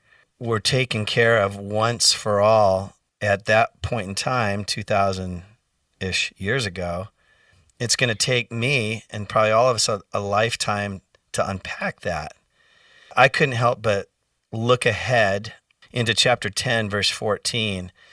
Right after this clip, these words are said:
It says, "Because by one sacrifice he has made perfect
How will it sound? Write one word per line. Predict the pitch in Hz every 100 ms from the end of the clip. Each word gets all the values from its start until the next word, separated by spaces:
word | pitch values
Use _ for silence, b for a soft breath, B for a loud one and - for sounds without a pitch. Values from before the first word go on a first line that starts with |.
| b b b b
It | 113
says, | - 113 101
"Because | 120 - 107
by | 104 104
one | 104 107 123 147
sacrifice | - - 120 123 104 92 - 90 92 95 - -
he | - 123 127
has | 123 113
made | 107 101 92 -
perfect | - 139 147 - 123 -